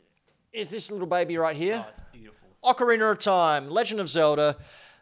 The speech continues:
Speaker 1: I, this game would probably be one of the games that I've put the most hours in. This was the first game
Speaker 2: Mm-hmm.
Speaker 1: where I actually had a real massive sense of exploring. Um, honestly, I think it's just basically a remake of,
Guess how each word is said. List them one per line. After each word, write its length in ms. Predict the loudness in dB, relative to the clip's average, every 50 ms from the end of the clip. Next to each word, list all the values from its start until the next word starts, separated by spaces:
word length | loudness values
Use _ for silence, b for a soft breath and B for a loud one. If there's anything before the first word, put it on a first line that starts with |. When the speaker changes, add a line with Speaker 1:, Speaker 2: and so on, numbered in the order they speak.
| B _ 0
Speaker 1:
I, 840 | 2 4 6 6 6 6 6 4 4 4 4 4 4 2 0 -4 -6
this 360 | -4 -2 -2 0 0 -2 -4 -2
game 400 | 0 0 0 2 0 -2 -4 -6
would 160 | -8 -8 -6
probably 240 | -6 -4 -4 -4 -4
be 240 | -4 -4 -6 -6 -6
one 240 | -4 -4 -4 -4 -4
of 320 | -4 -6 -6 -6 -8 -14 _
the 100 | -14 -10
games 320 | -6 -6 -6 -6 -6 -8 -10
that 100 | -10 -10
I've 120 | -10 -8
put 180 | -10 -12 -10 -10
the 80 | -12 -12
most 460 | -10 -8 -6 -6 -6 -6 -8 -10 -8
hours 420 | -6 -4 -2 -2 -2 -4 -4 -6
in. 140 | -8 -10 -10
This 160 | -10 -10 -10
was 140 | -12 -12 -12
the 80 | -14 -14
first 340 | -8 -4 -4 -2 -2 -4
game 340 | -6 -6 -6 -6 -6 -8 -12 -16
Speaker 2:
Mm-hmm. 120 | -18 -8 -4
Speaker 1:
where 180 | -2 -2 -2
I 100 | -2 -4
actually 380 | -6 -8 -8 -8 -10 -8 -8 -4
had 260 | -4 -4 -4 -4 -8 -14
a 80 | -16 -16 -16 -16 _ _ -8
real 200 | -6 -4 -4 -6
massive 480 | -6 -6 -6 -6 -6 -6 -8 -8 -8
sense 360 | -8 -6 -6 -6 -6 -8 -10 -12
of 80 | -12
exploring. 580 | -10 -10 -10 -8 -4 -2 -2 -2 -2 -4 -6 b b b b b b b
Um, 520 | 2 4 4 4 4 2 -2 -8 -14 -16 -20 _ _ _ _ _ _ _ _ _ 2
honestly, 340 | 4 4 4 2 2 4
I 140 | 6 6 6
think 180 | 6 4 0 -2
it's 100 | -4 -6
just 240 | -6 -8 -10 -2 0
basically 380 | 0 0 2 -2 -6 -4 -2
a 80 | -2 -2
remake 520 | -2 -2 -4 -4 -4 -4 -4 -4 -6 -12 _
of, 560 | -2 0 2 2 2 0 -6 -14 -20 -20 _